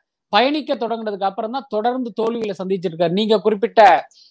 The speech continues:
சங்கத்தமிழெல்லாம் அந்த இதுல தான் வரும் உங்களுக்கு. என்ன,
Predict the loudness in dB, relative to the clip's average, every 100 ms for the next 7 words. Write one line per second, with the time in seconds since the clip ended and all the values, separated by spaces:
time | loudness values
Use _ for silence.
0 | _ 2 4 6 4 4 2 4 6 4
1 | 2 -2 0 -2 -2 -2 -2 -6 -8 -8
2 | -12 -16 -20 _ _ -2 0 -2